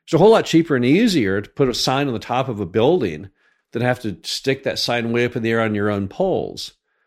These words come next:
So they would consequently do that. So whenever you're looking at those poles, those frameworks, not just the ones on the road that stick into the ground,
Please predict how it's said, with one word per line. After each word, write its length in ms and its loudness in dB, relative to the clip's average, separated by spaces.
So 360 0
they 200 0
would 160 -2
consequently 600 -4
do 200 2
that. 340 -6
So 140 -8
whenever 260 -2
you're 100 0
looking 220 2
at 80 -2
those 180 0
poles, 520 4
those 160 0
frameworks, 760 0
not 320 0
just 340 2
the 60 0
ones 340 4
on 240 2
the 100 0
road 500 2
that 80 -10
stick 240 -2
into 100 0
the 100 0
ground, 580 0